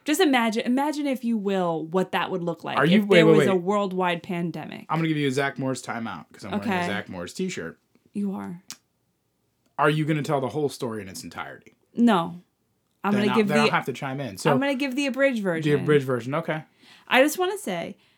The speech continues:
Speaker 1: I want you all to imagine what it would be like if there was a pandemic where you're supposed to stay at home all the time, right? So you're doing that, and you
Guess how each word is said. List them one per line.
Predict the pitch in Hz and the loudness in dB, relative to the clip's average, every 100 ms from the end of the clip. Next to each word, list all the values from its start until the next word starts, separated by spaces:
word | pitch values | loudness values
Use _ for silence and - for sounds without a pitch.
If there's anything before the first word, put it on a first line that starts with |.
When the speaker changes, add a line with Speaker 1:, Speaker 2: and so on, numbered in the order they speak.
| _ _ - | _ _ -4
Speaker 1:
I | 220 | 0
want | 233 277 | 0 0
you | 285 | 0
all | 247 | 0
to | 247 220 | 0 -2
imagine | 185 180 175 170 | 0 0 0 -2
what | 165 165 | -2 -4
it | |
would | 180 151 | -4 -6
be | 170 | -8
like | 156 151 - | -6 -6 -8
if | 175 - | -12 -4
there | 180 175 | -4 -2
was | 165 202 | -4 -4
a | 175 | -6
pandemic | - 180 175 165 156 - - - | -6 -4 -2 -4 -6 -10 -14 -4
where | 185 180 | 0 2
you're | 180 180 185 | 2 0 0
supposed | - 233 220 | -2 -4 -2
to | 226 | -2
stay | 247 | -4
at | 226 | -4
home | 220 247 196 | 0 2 2
all | 160 | 0
the | |
time, | 165 165 170 | -4 -8 -6
right? | 170 175 - _ _ _ _ | -4 -4 -6 _ _ _ _
So | - 226 | -4 0
you're | 226 | 2
doing | 214 208 190 | 2 2 2
that, | 170 165 - _ _ - | 2 0 -4 _ _ -6
and | 202 202 214 | -4 -2 -2
you | 233 269 277 262 | -2 -4 -4 -8